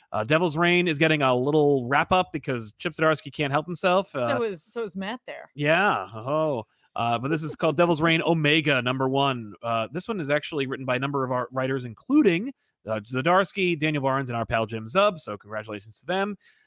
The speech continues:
Speaker 1: Uh, and yeah, check that out 'cause it's just a little bit more.
Speaker 2: That's true.
Speaker 1: A little more. Uh,
Speaker 2: Ooh.
Speaker 1: D C versus Vampires getting its first and probably many spin-offs, uh, called D C versus Vampires Hunters number one, in which Damian Wayne is a vampire hunter.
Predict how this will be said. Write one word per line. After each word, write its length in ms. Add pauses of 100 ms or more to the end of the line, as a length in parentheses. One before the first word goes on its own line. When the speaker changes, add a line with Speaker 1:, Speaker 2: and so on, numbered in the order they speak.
(100)
Speaker 1:
Uh, 280 (100)
and 380
yeah, 180
check 220
that 160
out 240
'cause 100
it's 140
just 160
a 20
little 180
bit 60
more. 380
Speaker 2:
That's 160
true. 180 (100)
Speaker 1:
A 40 (140)
little 160
more. 360 (340)
Uh, 300
Speaker 2:
Ooh. 60
Speaker 1:
D 120
C 120
versus 200
Vampires 440
getting 200
its 140
first 380
and 80
probably 220
many 200
spin-offs, 580
uh, 140
called 240
D 100
C 120
versus 300
Vampires 440
Hunters 380
number 160
one, 240
in 80
which 160
Damian 300
Wayne 180
is 60
a 100
vampire 400
hunter. 360